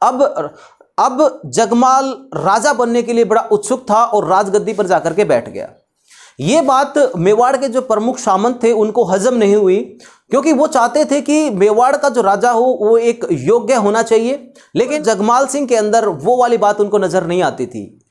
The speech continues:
दोस्तों, वहाँ के जो मेवाड़ के जो प्रमुख सामंत थे उन्होंने विचार, विचार करके राणा प्रताप को राजगद्दी पर बैठाया। दोस्तों, पन्द्रह सौ बहत्तर में प्रताप महाराणा प्रताप बन गए थे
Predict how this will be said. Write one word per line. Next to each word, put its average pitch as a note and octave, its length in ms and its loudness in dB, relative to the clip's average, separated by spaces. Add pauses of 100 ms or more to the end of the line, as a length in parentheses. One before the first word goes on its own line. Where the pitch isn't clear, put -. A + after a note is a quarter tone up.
(320)
दोस्तों, C#4+ 600 2 (160)
वहाँ G#3 220 0
के C#4+ 120 -2
जो C4+ 140 2
मेवाड़ A3+ 520 2
के C#4+ 120 -4
जो C4+ 120 0
प्रमुख A3+ 380 -2
सामंत A3 480 0
थे F#3+ 160 4
उन्होंने B3 460 0
विचार, A3 680 0 (420)
विचार A3+ 400 0
करके G#3 500 0 (380)
राणा A3 320 2
प्रताप B3 420 0
को B3 100 0
राजगद्दी F#3+ 560 0
पर G#3+ 140 0
बैठाया। A2+ 400 -4 (680)
दोस्तों, A3 220 0
पन्द्रह C4 320 2
सौ D4+ 120 0
बहत्तर G#3+ 380 0
में A3+ 340 2 (320)
प्रताप C4 640 -2
महाराणा A#3+ 440 0
प्रताप F#3 360 0
बन F3 180 -2
गए B2+ 220 -4
थे A2+ 120 -8